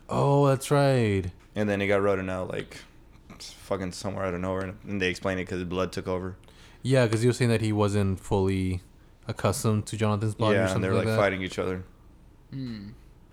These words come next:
Speaker 2: And then, I guess, towards, I guess, when they finally made it to Egypt, he got his own real stand, the world. Or his actual stand.
Speaker 1: But then
Speaker 2: That's
Speaker 1: don't
Speaker 2: why he
Speaker 1: they
Speaker 2: wasn't that trained in it.
Speaker 1: Oh, that's right. So then he had to, that's when he discovered that he could stop time, right?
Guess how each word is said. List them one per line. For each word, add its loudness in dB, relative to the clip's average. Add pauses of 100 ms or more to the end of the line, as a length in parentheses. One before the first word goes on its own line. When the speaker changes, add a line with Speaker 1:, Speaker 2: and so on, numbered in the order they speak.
(560)
Speaker 2:
And 0
then, -4 (100)
I -8
guess, -4 (440)
towards, 2
I 6
guess, 0
when 0
they 0
finally 0
made 2
it -2
to -6
Egypt, -4
he -4
got -2
his -6
own -4
real -4
stand, -10
the -2
world. -2 (960)
Or 4
his 4
actual 2
stand. -4 (680)
Speaker 1:
But 0
then 4
Speaker 2:
That's 2
Speaker 1:
don't 8
Speaker 2:
why 8
he 6
Speaker 1:
they 8
Speaker 2:
wasn't 4
that 6
trained 0
in -2
it. -6 (1040)
Speaker 1:
Oh, 2
that's 2
right. 4
So 0
then 0
he -4
had 0
to, 0
that's -2
when 4
he 4
discovered 2
that 2
he -2
could -8
stop 0
time, 0
right? 0